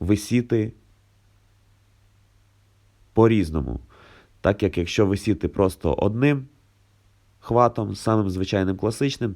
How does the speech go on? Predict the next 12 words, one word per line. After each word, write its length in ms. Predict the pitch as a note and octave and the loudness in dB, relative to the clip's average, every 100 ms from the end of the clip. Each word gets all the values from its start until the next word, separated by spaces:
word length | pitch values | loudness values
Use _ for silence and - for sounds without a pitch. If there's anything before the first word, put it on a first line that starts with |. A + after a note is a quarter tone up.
| - | -2
то 200 | A2+ A#2 | 0 0
спина 640 | - - G2+ F#2 G#2 A#2 A#2 _ - | -2 -2 0 2 2 0 -6 _ -14
звикає 880 | E2+ F2 F#2+ G#2 - G2 G#2 A2 A2 A#2+ | -6 0 2 2 4 4 4 2 -4 -10
до 420 | E2 F2 G#2 G#2+ - - | -4 2 2 2 -6 -6
такого 400 | F2+ G#2 G2 E2+ | 0 2 2 2
вису. 500 | F2+ E2 - C2+ - - - - - - _ | 2 0 0 -8 -8 -14 -20 -20 -20 -20 _
Тому 220 | - G#2+ A2+ | -6 -2 0
сьогодні 460 | A#2 A#2 G#2 F#2 | 4 4 4 0
буде 480 | E2+ G#2 F2+ D#2 - - _ - | 0 0 2 0 -2 -10 _ -4
вузький 480 | G2 A2 - C#3 | -2 -2 2 2
хват, 460 | C#3 C3 B2+ B2+ - _ _ _ _ _ _ _ _ | 2 2 0 0 -8 _ _ _ _ _ _ _ _
звичайний, 840 | F2 G2 A2+ A#2+ A2+ A2 G2+ F#2+ | -6 -2 0 2 2 2 -2 -4